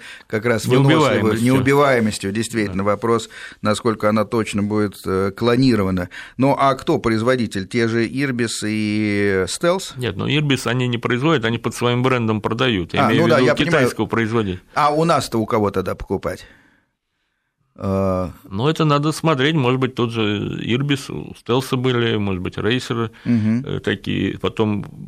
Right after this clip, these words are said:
Speaker 2: есть крупные вообще, э, российские компании, э, допустим, А В М, это Санкт-Петербург, э, с-, южного региона, это Омакс, э, Евротекс,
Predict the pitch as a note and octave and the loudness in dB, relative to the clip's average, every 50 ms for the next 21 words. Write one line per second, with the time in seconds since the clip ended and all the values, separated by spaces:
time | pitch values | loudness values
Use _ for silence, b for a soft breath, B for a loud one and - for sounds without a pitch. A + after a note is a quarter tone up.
0 | - - - - C3+ B2+ C#3 C3+ - - - C#3+ D3 C#3 C#3+ C#3+ C3 B2 A#2 A2+ | -18 -20 -16 -4 -2 0 0 -2 -4 -4 0 2 2 2 2 0 2 2 4 4
1 | A2+ A#2+ A#2 - - B2 A#2 G#2 B B B B B B B B B - - F#2 | 4 2 0 0 0 0 0 0 B B B B B B B B B -4 -2 0
2 | F#2+ F#2 F#2 F#2 F#2 F#2+ F#2 - - _ _ - _ _ _ _ - - _ _ | 0 0 0 0 -2 -2 -4 -10 -16 _ _ -20 _ _ _ _ -20 -20 _ _
3 | _ _ - A2+ A#2 C3 B2+ - C#3+ B2 - - A#2 A2 - A#2 A#2+ A#2 A#2 C#3 | _ _ -2 -2 0 0 2 2 2 2 2 0 -4 -2 0 -2 -2 0 0 0
4 | D#3 F3 E3 D3+ B2+ A2 F#2+ F#2+ - B B B B B B B - - E2 F2 | 2 2 2 2 2 2 2 0 -4 B B B B B B B -12 -8 -6 -4
5 | - G#2+ - - - A2 G#2 - A#2 G#2+ - - G#2 G2 - G#2+ A2 G#2+ A2+ A2 | -4 -4 -4 -2 -2 -2 0 0 -2 -2 -2 -4 -4 -2 0 0 2 2 2 2
6 | G2+ A2 A2+ B2 C3+ C#3+ C#3+ C3+ B B B B2+ A#2+ A2+ A#2 - A#2+ A#2+ - - | 2 2 2 2 2 0 -2 -4 B B B -6 -6 -4 -2 -2 -2 -2 -2 -6
7 | - G2+ - B2+ B2 A#2+ A#2 C3+ A#2 - B2+ B2 A#2+ A#2+ A#2+ B2 C3+ - - - | -10 -4 -2 -2 -2 0 -2 -2 0 0 0 -2 0 0 0 0 0 -2 -6 -16
8 | B B B B B B B B B _ - F2+ F2+ F#2+ F#2 F2+ F2+ F#2 - - | B B B B B B B B B _ -6 -4 -4 -2 -2 -4 -6 -8 -14 -18
9 | D#2 D2 - - - _ _ _ _ _ B2+ C3 B2 C#3 D#3 C#3 B2+ C#3+ C3+ C3 | -18 -18 -20 -20 -20 _ _ _ _ _ -4 0 2 2 2 2 2 2 4 4
10 | C3 B2+ B2+ B2+ A#2+ A#2 C3+ C3 B2+ B2+ B2 A#2+ A#2+ A#2 A#2 A#2 B B B B | 4 4 2 0 0 0 2 4 4 4 4 2 2 0 0 -2 B B B B
11 | B B - G2 - G2 F#2 G#2+ B2 C#3 C#3 C3+ B2+ - - - - - G2+ G2+ | B B -8 -2 0 2 2 4 4 2 2 2 0 -2 -4 -10 -6 -4 -2 0
12 | G2+ G2 G2 F#2+ F#2 F#2 F#2+ - B B B B B B - A2 A2 G2+ G2+ G2+ | 0 0 0 0 -2 -2 -6 -10 B B B B B B 0 0 2 2 2 0
13 | G2 - - A#2 B2 B2+ - - - - | -2 0 0 0 0 0 -4 -8 -16 -16